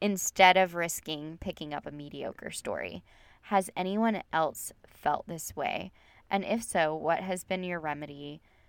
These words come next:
for finding the next good story?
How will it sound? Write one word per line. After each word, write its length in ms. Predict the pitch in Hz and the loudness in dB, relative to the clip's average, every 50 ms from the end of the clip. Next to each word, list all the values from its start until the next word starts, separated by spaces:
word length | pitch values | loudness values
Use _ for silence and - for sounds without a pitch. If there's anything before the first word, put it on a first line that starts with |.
| _ _ | _ _
for 380 | _ - - - - 180 180 170 | _ -20 -10 -4 -2 0 0 -2
finding 680 | - - - 160 147 147 143 151 156 160 156 160 160 160 | -4 -6 -4 -2 -2 -2 -2 -4 -6 -6 -6 -6 -6 -8
the 100 | 160 147 | -8 -10
next 420 | 139 139 131 127 - - - - - | -8 -10 -10 -10 -12 -14 -14 -16 -6
good 260 | - 151 147 127 113 | -2 -2 -2 -2 -4
story? 640 | - - - - 131 123 107 82 90 95 - 196 - | -8 -8 0 2 4 6 6 4 4 0 -4 -6 -8